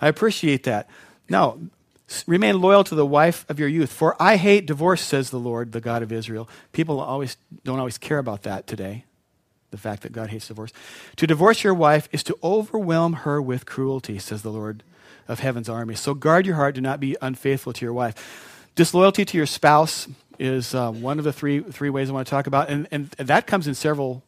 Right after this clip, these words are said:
forms. You know, it comes in subtle ways and it comes in global thermal nuclear ways. Um, so the global, these massive ways that we see this is, is many people have an affair.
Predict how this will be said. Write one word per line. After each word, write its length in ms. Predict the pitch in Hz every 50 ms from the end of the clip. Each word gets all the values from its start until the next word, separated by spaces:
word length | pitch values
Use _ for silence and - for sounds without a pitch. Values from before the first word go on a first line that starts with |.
| _ _
forms. 380 | - - - 165 160 131 117
You 60 | 120
know, 100 | 123 123
it 60 | 127 -
comes 300 | - 156 156 151 127 135
in 140 | 131 123
subtle 300 | 117 - - 151 151 151
ways 260 | 143 147 143 151 143 -
and 60 | 139
it 60 | 139
comes 200 | - 147 147 131
in 120 | 131 127
global 360 | 123 131 127 139 143 135 131 120
thermal 360 | - - 151 143 131 120 123
nuclear 340 | 147 175 - - 123 110 110
ways. 240 | 113 110 110 - - - - - - - - - - - - _ -
Um, 320 | 117 123 120 113 113 113 _ _ _ _ _ _ _ _ _ _ _ _ _ _ _ _ - - -
so 180 | - - 156 143
the 140 | 127 123
global, 440 | 113 117 - 139 139 147 151 160 156
these 260 | 147 147 139 123 127
massive 540 | 117 131 147 143 165 214 233 - - 151 131
ways 260 | 123 127 127 131 131
that 60 | 120 135
we 100 | 131 127
see 260 | 123 - 131 123 120
this 280 | 117 135 160 156 -
is, 240 | 127 123 120 - - - - - - - - - _ -
is 280 | 135 127 - - - _ _ _ _ _ _ -
many 200 | 113 120 131 127
people 260 | - 143 135 147 135
have 180 | 139 139 147
an 60 | 151 151
affair. 380 | 139 - - - 78 - -